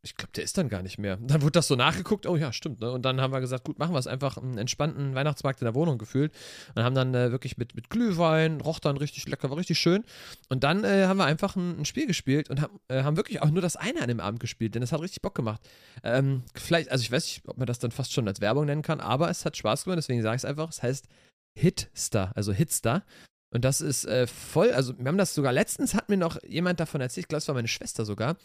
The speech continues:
Und dann dachte ich, „Ja, okay, es klingt interessant, muss man ausprobieren.“ Und dann hatten das wirklich die,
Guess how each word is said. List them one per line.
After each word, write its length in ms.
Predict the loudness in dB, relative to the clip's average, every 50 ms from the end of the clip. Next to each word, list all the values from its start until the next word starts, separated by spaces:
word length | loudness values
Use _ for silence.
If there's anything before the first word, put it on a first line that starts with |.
| -20 -20 -20 -20 -20 -20 -20 -10 -2
Und 140 | 0 2 4
dann 80 | 4
dachte 160 | 4 4 0 4
ich, 60 | 2
„Ja, 120 | 2 2
okay, 220 | 2 2 2 2 2
es 100 | 2 0 -2 -4 -4
klingt 160 | -6 -4 -2
interessant, 360 | -2 -2 -2 -2 0 0 0 0
muss 120 | 0 -2
man 100 | -2 -2
ausprobieren.“ 280 | -2 0 0 0 0 2
Und 60 | 2
dann 120 | 2 2
hatten 160 | 2 2 4
das 160 | 2 2 4 4
wirklich 240 | 2 2 2 -2
die, 160 | 0 0 0